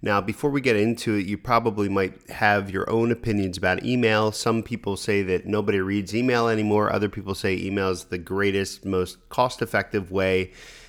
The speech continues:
uh, to promote. And, you know, I kind of fall in between thinking about it like, well, I think everybody has an email address,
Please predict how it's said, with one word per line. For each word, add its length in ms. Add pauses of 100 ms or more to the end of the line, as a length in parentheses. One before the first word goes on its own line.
uh, 220
to 160
promote. 600
And, 540
you 160
know, 300
I 220
kind 220
of 80
fall 280
in 80
between 680 (380)
thinking 260
about 280
it 180
like, 340
well, 300 (920)
I 60
think 260
everybody 480
has 220
an 100
email 300
address, 600